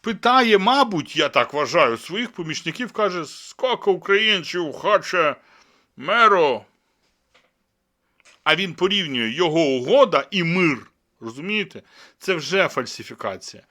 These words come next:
Він ж не: "Скільки українців хоче мою угоду?" <laughs> Е, а це ж не, це вже є, е, такі, е, невірні поняття, невірне розуміння справжній мир і його угода —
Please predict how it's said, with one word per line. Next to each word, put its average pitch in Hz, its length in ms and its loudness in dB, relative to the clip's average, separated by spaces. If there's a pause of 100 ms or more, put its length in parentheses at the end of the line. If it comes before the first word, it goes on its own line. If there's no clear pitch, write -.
(580)
Він 170 140 -8
ж 165 100 -10
не: 208 140 -4
"Скільки 233 440 -2
українців 208 560 -2
хоче 185 320 0
мою 180 260 -2
угоду?" 131 640 0 (720)
<laughs> - 460 -10 (1700)
Е, 131 240 -4 (960)
а 135 100 -6
це 143 220 0
ж 131 120 -8
не, 143 180 -6
це 151 200 -2
вже 147 320 0
є, 143 340 -2 (100)
е, 117 320 -8
такі, 131 220 -10
е, - 540 -12 (600)
невірні 147 680 -2
поняття, 139 600 -6
невірне 143 440 -4
розуміння 131 720 -8
справжній 107 800 -6
мир 190 460 -4
і 139 100 -10
його 151 260 -6
угода — 151 400 -4